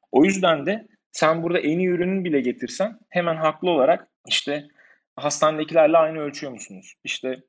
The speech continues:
Almanla aynı ölçüyor musunuz?" falan gibi. "Hocam o aynı ölçüyor musunuz diyen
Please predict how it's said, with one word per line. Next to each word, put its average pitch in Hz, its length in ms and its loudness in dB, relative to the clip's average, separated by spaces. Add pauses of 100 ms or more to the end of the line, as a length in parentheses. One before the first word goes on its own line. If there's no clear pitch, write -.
(140)
Almanla 147 540 2
aynı 147 280 -6
ölçüyor 143 300 -16
musunuz?" - 400 -18
falan 135 360 -2
gibi. 143 240 -8 (460)
"Hocam 139 240 -2
o 165 180 2
aynı 147 240 4
ölçüyor 165 300 -8
musunuz 156 300 -12
diyen 156 300 -2